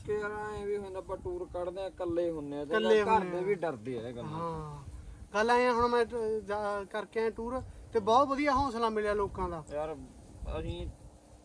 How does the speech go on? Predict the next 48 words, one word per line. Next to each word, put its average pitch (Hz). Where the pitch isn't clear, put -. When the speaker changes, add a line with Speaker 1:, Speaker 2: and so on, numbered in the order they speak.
Speaker 1:
ਪਹਿਲਾਂ 160
ਜਾ 160
ਕੇ 143
ਆਏ, 151
ਸਾਡਾ 147
ਹੁਣ 147
ਦੋ 123
ਸਾਲ 123
ਹੋ 120
ਗਏ, 117
ਮੈਂ 120
ਤਾਂ 123
ਗਿਆ 104
ਹੀ 107
ਨਹੀਂ। 113
Speaker 2:
ਹੂੰ। 185
Speaker 1:
ਪਹਿਲਾਂ 165
ਗਏ 147
ਸੀ, 151
ਇੱਕ 143
ਪਿੰਡੋਂ 131
ਮੁੰਡਾ 127
ਸੀਗੇ, 135
ਮੁੰਡਾ 127
Speaker 2:
ਹੂੰ। -
Speaker 1:
ਸੀ 127
ਪਹਿਲਾਂ, 151
ਆਹੀ 170
ਨਾਲ 156
ਜਿਹੜਾ 165
ਫਤਿਹਗੜ੍ਹ 151
ਇੱਥੋਂ 117
ਦਰਬਾਰ 123
ਸਾਹਿਬ 147
ਵਾਲਾ 151
ਤਿੰਨ 110
ਜਣਿਆਂ 127
ਨੇ 170
ਕੱਢਿਆ 165
ਸੀ। 98
Speaker 2:
ਠੀਕ 180
ਆ। 156
Speaker 1:
ਤੇ 120
ਇਹ 156
ਦੋ 127
ਜਣੇ 104
ਗਏ 90
ਸੀਗੇ। 90